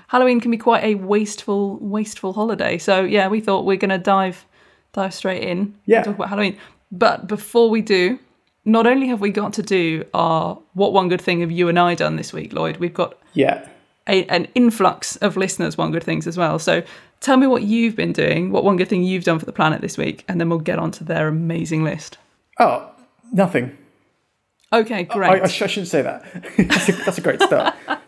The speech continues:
Speaker 2: No, I, I'm so, I'm so sorry. I've been so preoccupied with baby <laughs> and work. The baby isn't
Speaker 1: I
Speaker 2: even
Speaker 1: think
Speaker 2: born
Speaker 1: that's
Speaker 2: yet, and I'm already, uh,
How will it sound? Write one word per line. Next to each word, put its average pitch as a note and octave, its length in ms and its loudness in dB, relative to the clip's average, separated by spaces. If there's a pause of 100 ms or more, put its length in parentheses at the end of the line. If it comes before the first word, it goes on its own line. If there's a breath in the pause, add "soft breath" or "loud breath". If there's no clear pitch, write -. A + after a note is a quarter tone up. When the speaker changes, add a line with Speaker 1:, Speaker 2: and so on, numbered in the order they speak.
(120)
Speaker 2:
No, F#3+ 80 6
I, D3 400 2
I'm A#2+ 100 -8
so, - 140 -6
I'm C3 100 -2
so B2+ 240 -2
sorry. A#2+ 240 -2
I've C3+ 80 -2
been A#2+ 120 -4
so B2 280 0
preoccupied - 540 -4
with A#2+ 100 -10
baby A#2+ 520 -4
<laughs> - 20 -20
and F3+ 340 -4
work. F3+ 500 2 (120)
The - 600 -10
baby D#3+ 200 4
isn't C#3 120 0
Speaker 1:
I - 100 4
Speaker 2:
even B2 60 -2
Speaker 1:
think C3 140 4
Speaker 2:
born B2+ 120 2
Speaker 1:
that's A#2 40 0
Speaker 2:
yet, - 240 -2 (240 loud breath)
and C3+ 80 -2
I'm C3 80 0
already, C3 240 2 (160)
uh, - 360 -2